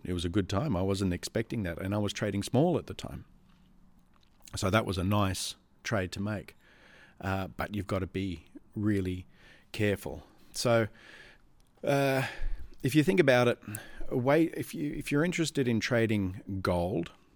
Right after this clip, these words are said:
you wouldn't go in, you wouldn't start off trading the seasonal spreads. You'd certainly watch them, you'd learn from them, and when your account is big enough to handle, say, a five thousand dollar stop on a one lot,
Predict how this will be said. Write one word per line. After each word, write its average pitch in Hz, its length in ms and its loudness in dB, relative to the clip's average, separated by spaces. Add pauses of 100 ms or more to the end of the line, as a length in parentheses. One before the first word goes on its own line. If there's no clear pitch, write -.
(1160)
you 120 140 2
wouldn't 156 260 10
go 113 200 6
in, 113 160 4
you 107 100 4
wouldn't 127 200 2
start 107 440 4
off 98 220 2
trading 98 460 0
the 90 80 -8
seasonal 90 640 -2 (100)
spreads. - 560 -8 (1160)
You'd 87 200 -4
certainly 123 300 0
watch 104 300 2
them, 113 160 -4 (100)
you'd - 140 -4
learn 104 200 4
from 95 220 2
them, 92 200 0 (480)
and 98 100 -2
when 101 120 4
your 95 140 2
account 95 320 -2
is 82 60 -8
big 123 200 0
enough 98 240 2
to 87 100 0
handle, 95 360 -2
say, 95 220 -2
a 82 60 -4
five 95 300 0
thousand 95 340 -2
dollar 87 180 -2
stop - 360 0 (360)
on 98 120 -2
a 87 60 2
one 107 200 4
lot, 151 180 4